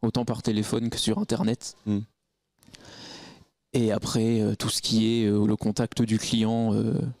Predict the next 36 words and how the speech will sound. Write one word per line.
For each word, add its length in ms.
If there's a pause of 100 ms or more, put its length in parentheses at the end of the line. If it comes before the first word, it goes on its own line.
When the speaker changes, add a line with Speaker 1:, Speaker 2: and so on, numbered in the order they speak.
(800)
Speaker 2:
D'approche. 420 (320)
Speaker 1:
Voilà, 400
le 120
contact 360
Speaker 2:
D'accord. 100
Speaker 1:
proche, 460
les 200
gens 180
qui 120
viennent 260
régler, 760
demander 360
des 240
renseignements, 800
ceux 160
qui 160
arrivent, 460
bien 180
leur 220
donner 360 (640)
tous 140
les 80
renseignements 540
nécessaires 400
pour 160
leur 120
séjour, 580 (360)
les 160
clés, 380
leur 160
montrer 360
tout 120
le 60
fonctionnement 440
du 100
camping. 460